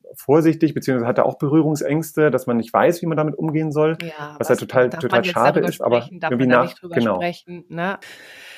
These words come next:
Speaker 2: Äh, sagt man das Falsche, so? Ähm.
Speaker 1: Genau. Und dann, äh, sozusagen das, einfach nur zu sagen, es tut mir leid, das hilft halt auch nur bedingt, ne? Und ich glaube, da, da auch Mittel und Wege aufzuzeigen, wie Patienten vielleicht damit umgehen können oder auch Angehörige in Zukunft.
Speaker 2: Mhm,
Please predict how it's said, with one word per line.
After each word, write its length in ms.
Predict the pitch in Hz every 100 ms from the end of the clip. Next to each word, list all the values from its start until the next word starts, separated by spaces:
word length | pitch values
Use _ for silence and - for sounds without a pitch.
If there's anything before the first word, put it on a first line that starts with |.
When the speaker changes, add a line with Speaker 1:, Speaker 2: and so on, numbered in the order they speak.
| - - _
Speaker 2:
Äh, 160 | - 90 95 160
sagt 260 | 170 175
man 80 | 180
das 160 | 180 180
Falsche, 720 | 180 170 196 - 208 196 214 -
so? 380 | - 185 185 196 - _
Ähm. 100 | -
Speaker 1:
Genau. 220 | - 101 98
Und 120 | 117
dann, 120 | 123
äh, 180 | - 135 -
sozusagen 360 | - 123 131 127
das, 120 | 110 - - _ _ _ -
einfach 240 | 131 135
nur 120 | 131 120
zu 80 | -
sagen, 180 | 123
es 80 | 120
tut 120 | -
mir 100 | 120
leid, 300 | 113 117 139
das 120 | 139 -
hilft 220 | 165 -
halt 140 | 113
auch 160 | 107 - -
nur 200 | 113 117
bedingt, 440 | 110 135 104 -
ne? 100 | 135
Und 240 | - 117 95
ich 100 | -
glaube, 160 | 127
da, 180 | 117 117 - - - _
da 140 | 117
auch 200 | 120 131
Mittel 300 | 120 127 123 127
und 120 | 110
Wege 240 | 123 127
aufzuzeigen, 360 | 123 - 135 113
wie 80 | 107
Patienten 460 | 113 185 254 139
vielleicht 480 | - 113 110 - -
damit 240 | 113 107
umgehen 360 | 120 110 104 104
können 360 | 113 104 104 101
oder 300 | 113 110 -
auch 120 | -
Angehörige 680 | 160 120 104 98 101 104 -
in 100 | 117
Zukunft. 400 | - 85 104
Speaker 2:
Mhm, 100 | 139